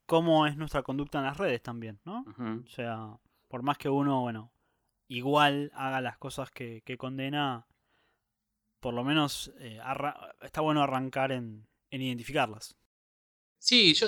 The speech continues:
Speaker 2: yo también, eh, me acuerdo que, que una vuelta te dije algo así como,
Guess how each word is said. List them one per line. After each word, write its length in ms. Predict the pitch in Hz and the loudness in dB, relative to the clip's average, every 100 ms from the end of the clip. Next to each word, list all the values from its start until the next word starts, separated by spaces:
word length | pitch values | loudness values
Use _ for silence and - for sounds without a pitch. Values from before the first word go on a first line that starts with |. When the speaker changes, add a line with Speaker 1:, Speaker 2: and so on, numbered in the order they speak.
| - | 2
Speaker 2:
yo 160 | 220 | 2
también, 560 | 214 208 214 226 214 - _ _ _ | 6 4 4 0 -2 -10 _ _ _
eh, 320 | 135 123 127 | -6 -6 -4
me 100 | 135 127 | -6 -2
acuerdo 300 | 180 180 160 | 2 2 0
que, 140 | - | -4
que 100 | - | 0
una 180 | 151 156 | 4 6
vuelta 420 | 156 170 165 160 | 6 4 2 0
te 120 | 123 | -2
dije 440 | 127 151 - 143 - _ _ _ | -6 -8 -10 -14 -16 _ _ _
algo 240 | 127 131 | 0 2
así 260 | 127 - 143 | 2 0 -2
como, 680 | 143 127 120 110 104 101 | 0 2 2 2 2 -2